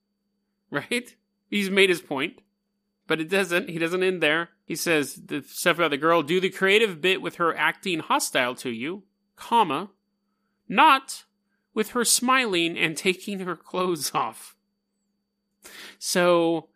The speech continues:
he's yawning, rubbing himself. He's trying to picture this girl being hostile to him.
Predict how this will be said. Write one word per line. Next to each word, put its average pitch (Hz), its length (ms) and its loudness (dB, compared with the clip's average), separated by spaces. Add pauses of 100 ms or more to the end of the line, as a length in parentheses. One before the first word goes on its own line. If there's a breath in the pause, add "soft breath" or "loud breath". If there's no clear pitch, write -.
(160)
he's 190 480 0
yawning, 165 640 0 (920)
rubbing 127 320 0
himself. 143 640 -2 (420)
He's 185 220 -6
trying 220 400 4
to 196 100 -4
picture 180 440 -2
this 165 220 -6
girl 180 280 -2
being 165 240 -2
hostile 143 520 -2
to 120 200 -8
him. 190 300 -10